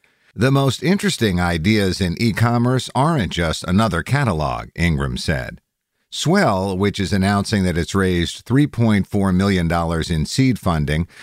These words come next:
was designed to offer more flexibility when it comes to the underlying business models. Ingram, who founded the company with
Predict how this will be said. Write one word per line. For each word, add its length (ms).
was 240
designed 680
to 120
offer 340
more 340
flexibility 840
when 180
it 80
comes 280
to 160
the 180
underlying 640
business 420
models. 520
Ingram, 520
who 180
founded 480
the 80
company 580
with 340